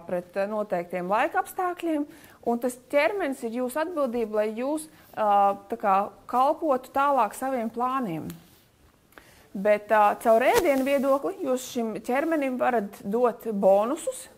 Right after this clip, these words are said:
kā arī gan dot variet šķēršļus. Jo ķermenis ir tas, kas tiešā veidā atsaucās uz visu to, ko jūs ēdat, ko jūs dzerat, ko jūs sakat, ko jūs, ko jūs darat. Un, ā, tādā veidā, ā,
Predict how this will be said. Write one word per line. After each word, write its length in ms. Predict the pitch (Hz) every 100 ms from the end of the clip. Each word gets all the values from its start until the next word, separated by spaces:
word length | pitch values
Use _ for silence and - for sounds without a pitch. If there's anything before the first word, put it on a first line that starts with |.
| _ - - -
kā 220 | 247 233
arī 200 | 277 381 302
gan 300 | 269 294 285 214
dot 220 | 247 302
variet 320 | 247 262 277
šķēršļus. 600 | - - 143 78 - 175 - _ _ _ _ - - _
Jo 200 | 226 214
ķermenis 460 | 214 254 311 440 415
ir 80 | 330 330
tas, 160 | 330
kas 160 | 302 269
tiešā 320 | 320 320 233 208
veidā 400 | 226 262 214 233
atsaucās 580 | 277 254 214 180 175 196
uz 140 | 196
visu 240 | 226 - -
to, 220 | 233 330 440 - - -
ko 140 | 277 254
jūs 220 | 180 196
ēdat, 380 | 202 277 277 -
ko 140 | - 170
jūs 220 | 160 170
dzerat, 380 | 196 277 294 294
ko 140 | 185 165
jūs 220 | 160 -
sakat, 400 | 240 330 302 285
ko 220 | - 202
jūs, 300 | 165 156 - -
ko 140 | 202
jūs 160 | 175 170
darat. 400 | 196 262 320 311 - _ _ - - - -
Un, 320 | 220 233 233
ā, 220 | 233 226 226
tādā 340 | 269 269 233 214
veidā, 480 | 214 254 349 302 277
ā, 500 | 311 - - - 208